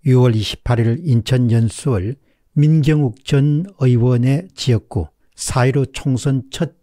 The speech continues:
재검표 실시라는 제목의 방송을 내보낸 바가 있습니다. 아마도 드물게 재검표 일정이 알리자마자 보도한 언론 매체는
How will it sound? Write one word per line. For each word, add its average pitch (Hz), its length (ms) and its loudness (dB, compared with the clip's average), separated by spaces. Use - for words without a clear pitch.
재검표 147 520 -2
실시라는 104 560 -4
제목의 92 720 -8
방송을 113 720 0
내보낸 98 640 -2
바가 90 180 -6
있습니다. 95 540 -10
아마도 127 340 0
드물게 151 760 0
재검표 147 680 0
일정이 143 500 0
알리자마자 120 1040 0
보도한 107 520 0
언론 110 480 0
매체는 107 580 -4